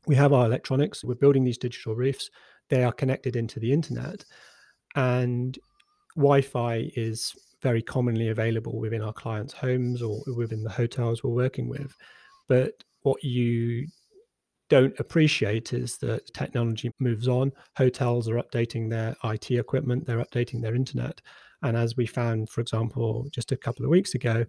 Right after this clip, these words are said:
one of our projects had been working perfectly well, suddenly goes offline. And that's because the hotel had suddenly decided to update their, or change their Wi-Fi system. And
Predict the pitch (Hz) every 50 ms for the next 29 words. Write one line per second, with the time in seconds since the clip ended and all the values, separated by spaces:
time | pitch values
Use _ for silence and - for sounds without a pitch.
0 | - - - _ _ - - 143 120 117 113 113 113 - - 160 151 - 127 -
1 | - - 127 120 120 117 120 123 123 117 - 123 117 - 143 131 120 - 143 131
2 | 123 135 139 127 117 110 113 - - 139 120 120 113 110 113 131 170 - _ -
3 | - 127 120 113 120 113 - - 151 143 120 110 120 131 131 - - - - _
4 | - 147 131 - - - - - 127 120 - 120 110 123 117 - 127 113 117 110
5 | - - 120 113 113 107 - 113 - - 110 110 113 113 - - - - 120 110
6 | 110 107 117 123 - 151 - _ - 139 - - - 117 117 - _ - 110 110
7 | 117 117 120 120 123 - - - 123 120 113 - 113 110 113 120 127 135 131 -
8 | - 120 117 - 131 - - - 156 139 - _ _ _ - - - - - -
9 | - - _ _ _ _ _ - 151 135 131 131 131 131 131 131 131